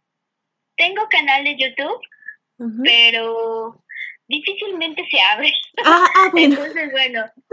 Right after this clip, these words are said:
Speaker 1: eh, también puede ser, me pueden encontrar como Aline Rodríguez, pero casi siempre es más preferible que se acerquen a mí, <laughs> como Ali Rodríguez en, en el Facebook.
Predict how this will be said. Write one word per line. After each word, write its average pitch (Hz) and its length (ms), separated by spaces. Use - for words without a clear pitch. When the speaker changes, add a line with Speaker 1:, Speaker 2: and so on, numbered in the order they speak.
Speaker 1:
eh, 240 220
también 262 260
puede 294 180
ser, 247 260
me 226 160
pueden 240 200
encontrar 208 300
como 220 160
Aline 214 240
Rodríguez, 220 480
pero 320 200
casi 427 300
siempre 302 420
es 285 80
más 320 380
preferible 247 480
que 208 140
se 208 80
acerquen 233 380
a 202 60
mí, 381 160
<laughs> 285 640
como 233 340
Ali 262 180
Rodríguez 254 500
en, 202 340
en 202 260
el 185 160
Facebook. 143 200